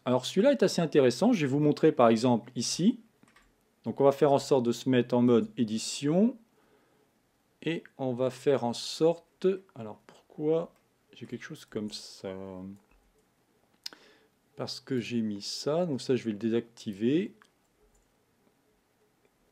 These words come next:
Et oui, j'étais pas en mode filaire, voilà. Donc lui... Je vais désactiver aussi parce qu'il va m'embêter. Et on va, non, on va juste faire celui-ci. Voilà, je suis en mode édition,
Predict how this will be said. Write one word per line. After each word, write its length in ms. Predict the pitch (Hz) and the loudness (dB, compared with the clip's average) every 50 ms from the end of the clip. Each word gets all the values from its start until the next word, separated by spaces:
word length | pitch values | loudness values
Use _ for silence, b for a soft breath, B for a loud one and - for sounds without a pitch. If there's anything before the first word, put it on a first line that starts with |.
| _ _ _ _ _ _ _ _ _ _ _ _ _ _ _ _ _ _ _ _ _ _ - _ _ - | _ _ _ _ _ _ _ _ _ _ _ _ _ _ _ _ _ _ _ _ _ _ -20 _ _ -4
Et 140 | 135 120 | -2 0
oui, 140 | 120 143 127 | 0 0 -2
j'étais 160 | 107 - 113 | -4 -4 -8
pas 140 | - - 143 | -6 -4 -4
en 40 | 139 | -2
mode 160 | 131 131 127 | -2 -2 -4
filaire, 320 | - - 104 92 92 - - - | -4 -8 -6 -6 -6 -10 -8 -4
voilà. 260 | 123 110 - - _ _ _ b b b b b b b b b b _ - | -4 -4 -4 -6 _ _ _ b b b b b b b b b b _ -8
Donc 200 | 120 120 - - | -6 -6 -4 -4
lui... 400 | 165 175 185 180 170 151 117 107 - _ _ _ _ _ _ _ _ _ _ _ _ _ _ _ _ _ _ _ _ _ _ _ _ _ _ _ _ _ | 0 4 4 4 4 2 0 -4 -8 _ _ _ _ _ _ _ _ _ _ _ _ _ _ _ _ _ _ _ _ _ _ _ _ _ _ _ _ _
Je 140 | 120 120 135 | -10 -6 -6
vais 40 | 131 | -4
désactiver 500 | 131 131 147 139 135 - 147 135 127 127 | 0 4 4 4 4 2 -4 2 4 4
aussi 280 | 123 120 - - 135 | 4 4 2 -6 -6
parce 160 | 127 127 - | -6 -6 -8
qu'il 140 | - - 110 | -6 -4 0
va 80 | 117 113 | 2 2
m'embêter. 680 | 120 120 107 120 117 - - 139 151 165 190 233 - - _ _ _ _ _ _ _ _ _ _ _ _ _ - | 2 4 4 2 2 2 2 4 6 6 6 6 4 -10 _ _ _ _ _ _ _ _ _ _ _ _ _ -8
Et 200 | - 147 151 165 - _ - | -4 -4 -4 -4 -6 _ -12
on 140 | 151 135 | -10 -10
va, 220 | 117 110 127 127 113 110 - _ _ _ _ _ _ _ _ _ _ _ _ _ - | -6 -2 -2 -2 -2 -4 -10 _ _ _ _ _ _ _ _ _ _ _ _ _ -10
non, 140 | 110 110 101 | -10 -8 -8
on 80 | 98 107 | -6 -6
va 40 | |
juste 360 | 107 113 165 175 - - 147 131 | -4 -2 -4 -4 -4 -6 -6 0
faire 200 | - 160 151 - | 2 0 0 2
celui-ci. 400 | - 165 143 120 110 - - _ - | 0 0 0 0 -2 -6 -10 _ 8
Voilà, 220 | 147 147 131 110 - | 10 10 10 10 6
je 60 | - | 2
suis 100 | - 175 | 2 6
en 60 | 185 | 8
mode 100 | 220 214 | 8 8
édition, 400 | 190 143 139 127 - - - | 8 4 0 -6 -6 -8 -10